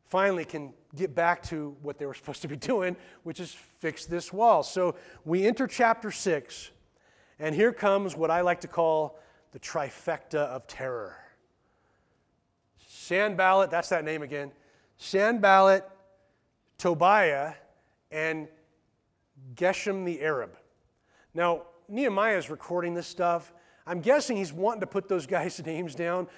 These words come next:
so he, the other people will be warned. Watch out for this trifecta of terror. So remember,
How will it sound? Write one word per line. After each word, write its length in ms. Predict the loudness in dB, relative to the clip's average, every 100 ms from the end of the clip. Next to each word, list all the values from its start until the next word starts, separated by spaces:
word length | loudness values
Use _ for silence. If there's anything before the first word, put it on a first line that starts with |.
| -20
so 180 | -6 -4
he, 140 | -2
the 300 | -4 -4 -4 -6 -4 -2
other 220 | 0 -2
people 400 | -4 -4 -4 -4
will 160 | -4
be 140 | -4 -8
warned. 480 | -6 -6 -6 -12 -20 _ _ _
Watch 260 | 0 2 6
out 220 | 6 6
for 80 | -2
this 160 | -2
trifecta 640 | -4 -4 -2 0 0 0
of 200 | -4 -4
terror. 400 | -2 -2 -2 -6 -18 _ _ _ _ _ _
So 120 | 2
remember, 500 | 6 8 6 4